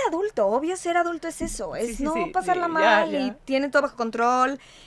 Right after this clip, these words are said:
Speaker 1: y mi papá me va a defender, como que ves esta persona segura que a veces es muy bueno, pero, y otras veces dices como,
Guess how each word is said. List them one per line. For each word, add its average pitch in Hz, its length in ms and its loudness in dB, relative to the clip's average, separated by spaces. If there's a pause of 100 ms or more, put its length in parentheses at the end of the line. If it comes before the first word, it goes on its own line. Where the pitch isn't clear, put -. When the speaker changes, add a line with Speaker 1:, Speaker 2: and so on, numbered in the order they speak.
(140)
Speaker 1:
y 226 120 0
mi 240 100 2
papá 226 240 6
me 262 120 2
va 254 60 6
a 262 40 6
defender, 240 720 0
como 240 180 -2
que 247 120 -2
ves 277 320 -2 (160)
esta 294 320 -6
persona 254 400 -4
segura 220 380 -2
que 220 100 -4
a 208 40 0
veces 254 280 -4
es 220 140 -8
muy 226 240 0
bueno, 202 440 -6
pero, 233 220 -6
y 247 180 -4
otras 294 260 -6
veces 269 260 -8
dices 247 300 -6
como, 220 220 -8